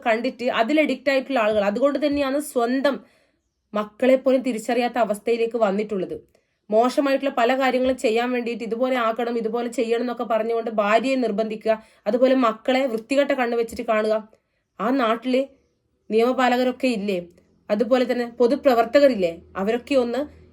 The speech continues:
ഈ ഒരു കാര്യത്തിൽ ഈ മക്കൾക്ക് ഒരു സേഫ്റ്റി ഒന്ന് ഉറപ്പ് വരുത്തണം. അതുപോലെ ജീവിക്കാൻ വേണ്ടിയിട്ട് മാർഗം തീരെ ഇല്ല എന്ന് പറയുന്നുണ്ട്. ഇപ്പൊ ഈ കാര്യങ്ങളൊക്കെ കേൾക്കുന്ന ടൈമിൽ സ്മരണയോടെ ഓർക്കേണ്ട ഒരു അച്ഛനുണ്ട്. സ്വന്തം മകളെ, പതിമൂന്ന് വയസ്സുള്ള മകളെ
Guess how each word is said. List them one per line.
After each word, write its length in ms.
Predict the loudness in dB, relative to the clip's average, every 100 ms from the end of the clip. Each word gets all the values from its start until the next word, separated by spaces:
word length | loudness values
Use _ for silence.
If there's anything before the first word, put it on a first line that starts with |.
| -8
ഈ 120 | -2
ഒരു 120 | 0
കാര്യത്തിൽ 500 | 0 2 2 2 -2 -2
ഈ 120 | 0
മക്കൾക്ക് 440 | 0 0 0 0
ഒരു 80 | 0
സേഫ്റ്റി 440 | 2 2 2 0 0
ഒന്ന് 140 | 2
ഉറപ്പ് 340 | 2 2 0
വരുത്തണം. 640 | 0 0 0 -2 -4 -12 -8
അതുപോലെ 440 | -6 -2 0 0 -4
ജീവിക്കാൻ 540 | -6 -6 -6 0 0
വേണ്ടിയിട്ട് 320 | 0 -2 -4
മാർഗം 380 | -2 0 0 -4
തീരെ 540 | -8 -12 -10 -4 0 0
ഇല്ല 180 | 0
എന്ന് 200 | 0 -2
പറയുന്നുണ്ട്. 440 | -2 0 0 -2 -6
ഇപ്പൊ 300 | -8 -6 -2
ഈ 100 | 0
കാര്യങ്ങളൊക്കെ 800 | 4 4 4 2 0 0 -2 -2 _ _ 2
കേൾക്കുന്ന 360 | 4 4 2
ടൈമിൽ 400 | 4 4 4 0
സ്മരണയോടെ 640 | -2 2 4 4 4 6 6
ഓർക്കേണ്ട 420 | 6 4 -2 0
ഒരു 80 | 0
അച്ഛനുണ്ട്. 480 | -2 -2 -2 0
സ്വന്തം 560 | -2 -2 0 2 4 4
മകളെ, 260 | 2 0 2
പതിമൂന്ന് 420 | 2 2 0 0
വയസ്സുള്ള 360 | 0 -2 -2
മകളെ 500 | 0 0 0 -2 -2